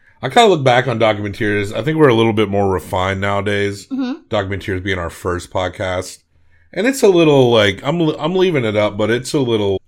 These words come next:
Speaker 1: uh, how anyone would do if you go forward. You're more critical of
Speaker 2: Sure.
Speaker 1: looking back. But we were kind to that Hanukkah documentary,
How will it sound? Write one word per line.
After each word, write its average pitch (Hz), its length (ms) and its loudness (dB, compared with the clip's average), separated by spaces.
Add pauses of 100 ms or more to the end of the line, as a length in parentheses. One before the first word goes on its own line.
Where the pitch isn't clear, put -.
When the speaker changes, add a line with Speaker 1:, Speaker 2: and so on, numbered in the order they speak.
Speaker 1:
uh, 117 180 -6
how 123 220 -2
anyone 127 400 -2
would 92 120 -4
do 92 140 -6
if 87 120 -8
you 85 80 -10
go 92 140 -4
forward. 90 400 -4
You're 85 140 -10
more 90 240 -10
critical 80 520 -14
of 80 80 -16 (600)
Speaker 2:
Sure. - 300 -10
Speaker 1:
looking 87 300 -4
back. 80 280 -8 (640)
But 98 80 -6
we 123 100 4
were 113 80 2
kind 110 320 0
to 101 60 0
that 90 400 -4
Hanukkah 95 360 -4
documentary, 82 680 -8